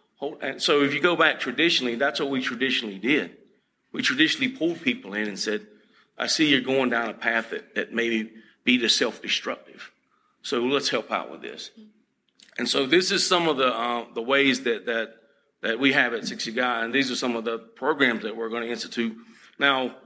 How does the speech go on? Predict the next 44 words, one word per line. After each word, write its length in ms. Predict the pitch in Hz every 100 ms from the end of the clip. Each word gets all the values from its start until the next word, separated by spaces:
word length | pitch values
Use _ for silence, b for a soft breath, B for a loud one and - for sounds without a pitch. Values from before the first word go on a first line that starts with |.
| - -
like 180 | 139 131
the 40 |
Premier 380 | - 143 135 120
said, 260 | - 143
we're 100 | 135
not 180 | 143 135
just 120 | 117 127
gonna 140 | 120
grab 280 | 113 127 120
people 260 | 123 117
off 140 | 120 120
the 80 | 110
street 340 | - 139 127
and 80 | 110
just 240 | 107 110 B B B B -
throw 180 | 127 120
'em 100 | 117
in 120 | 117
like 220 | 113 113
it's 180 | - -
jail, 320 | - 160 143
but, 200 | 117 123
you 100 | 123
know, 120 | 117
w-, 480 | 117 110 - - -
we 140 | 143
have, 280 | 139 147 156
uh, 240 | 104 101 101 - b b _
programs 440 | - 175 143 131
already 400 | 131 123 147 185
at 80 | 98
Siksika, 480 | - - - 90 90
Escabimo 580 | 123 - - 143 147 110
Geeks, 420 | - - - - - _ _ _
which, 300 | 113 - -
which 180 | 117
is 180 | 101 113
mediation 680 | 117 131 123 120 139 - 107
and 100 | 101
those 180 | 117 123
kind 180 | 123 104
of 80 | 98
things. 260 | 110 101
That, 160 | 104